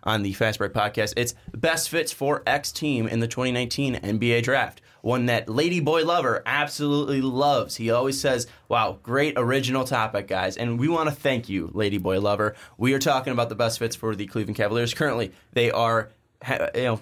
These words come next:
tied with the Chicago Bulls for best odds. Um, they are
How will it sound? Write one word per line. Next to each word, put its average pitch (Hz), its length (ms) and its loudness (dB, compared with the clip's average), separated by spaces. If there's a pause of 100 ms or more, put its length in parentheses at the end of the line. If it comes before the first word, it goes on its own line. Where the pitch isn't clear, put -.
tied 147 320 -2
with 151 100 -4
the 143 60 -6
Chicago 123 300 0
Bulls 110 200 0
for 104 340 -2
best 113 420 -2 (100)
odds. 101 400 0 (260)
Um, 90 340 -4
they 92 240 0
are 92 500 0